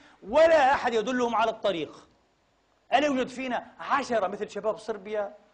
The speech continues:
أو شباب جورجيا أو شباب أوكرانيا أو بيلاروسيا أو أذربيجان أو، أو إلى آخره؟ الصين يا أخي، هل لدينا نظام طاغوتي مخيف كالصين مثلًا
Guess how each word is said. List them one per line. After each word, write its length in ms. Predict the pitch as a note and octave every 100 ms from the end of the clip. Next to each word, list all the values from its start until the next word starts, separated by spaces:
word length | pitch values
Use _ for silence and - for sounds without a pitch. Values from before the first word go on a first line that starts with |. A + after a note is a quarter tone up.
| _
أو 80 | F#3
شباب 300 | - G3+ G#3+
جورجيا 540 | D#3+ G#3+ G3+ F#3 G3+ G3+ G3+ -
أو 60 |
شباب 240 | - F3+ G#3+
أوكرانيا 600 | F#3+ G3 G#3+ G3+ G3+ G#3
أو 240 | - E3
بيلاروسيا 760 | - A3 G#3 G#3+ G3+ - G#3 G#3
أو 240 | F#3 D3+
أذربيجان 760 | A3 A3+ A3 G#3+ A3+ A#3 A#3 A3+ - -
أو، 240 | C4 A#3 B3+
أو 200 | B3+ A#3
إلى 120 | A3+
آخره؟ 440 | - B3 A3+ C#4 - _ -
الصين 400 | - - D4 B3+
يا 180 | A3+ G#3
أخي، 260 | G#3 F#3+ - - -
هل 260 | A#3+ C#4
لدينا 360 | A#3+ A3+ C4 A#3
نظام 520 | A3 G#3 C4 C4 B3
طاغوتي 680 | A3 A#3 A3 G3+ C4+ B3 A#3
مخيف 340 | G3+ - C4
كالصين 400 | - F3+ - A#3+
مثلًا 320 | G#3+ A3 C4+